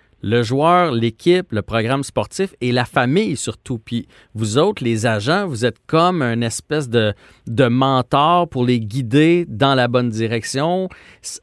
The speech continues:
faire sûr qu'ils s'égarent pas, faire sûr qu'ils s'enflent pas la tête, faire sûr qu'ils progressent d'une année à l'autre.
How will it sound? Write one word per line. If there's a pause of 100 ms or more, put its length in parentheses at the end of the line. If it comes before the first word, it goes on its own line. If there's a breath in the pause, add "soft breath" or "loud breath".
faire
sûr
qu'ils
s'égarent
pas,
faire
sûr
qu'ils
s'enflent
pas
la
tête,
faire
sûr
qu'ils
progressent
d'une
année
à
l'autre.